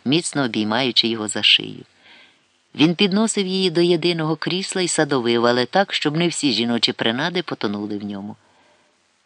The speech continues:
«Я тобі придбала німецький гарнітур», мовила Ія, запалюючи цигарку. «У людини повинно бути все прекрасне,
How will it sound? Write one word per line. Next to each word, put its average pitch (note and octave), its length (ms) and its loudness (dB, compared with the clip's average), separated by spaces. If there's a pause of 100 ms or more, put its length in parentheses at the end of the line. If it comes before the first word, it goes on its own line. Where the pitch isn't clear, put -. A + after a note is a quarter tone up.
(560)
«Я D#3+ 240 2
тобі G3 240 2
придбала F#3 540 2
німецький F#3+ 500 0
гарнітур», E3+ 580 -2
мовила G#2+ 400 0
Ія, E3+ 380 0 (100)
запалюючи B2 680 -2
цигарку. - 600 -10 (920)
«У G2+ 100 -2
людини A2 340 2
повинно A2+ 460 0
бути A2 260 -4
все F3 540 -2
прекрасне, C#3+ 880 -4